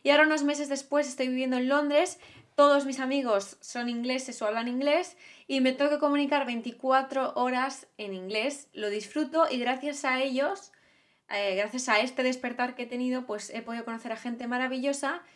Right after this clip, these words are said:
que ahora son la parte más importante de mi vida.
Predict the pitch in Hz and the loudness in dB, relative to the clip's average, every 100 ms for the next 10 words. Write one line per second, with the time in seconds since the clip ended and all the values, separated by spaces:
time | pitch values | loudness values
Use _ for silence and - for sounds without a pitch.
0 | _ _ _ _ _ - 220 208 196 - | _ _ _ _ _ -6 -2 0 0 0
1 | 202 220 226 240 247 247 _ _ _ _ | 2 2 0 -2 -2 -4 _ _ _ _
2 | _ _ _ - 214 214 226 233 226 214 | _ _ _ -4 -2 0 -2 -4 -6 -6
3 | 214 202 226 226 214 175 165 - 190 | -8 -6 -6 -6 -8 -8 -10 -14 -18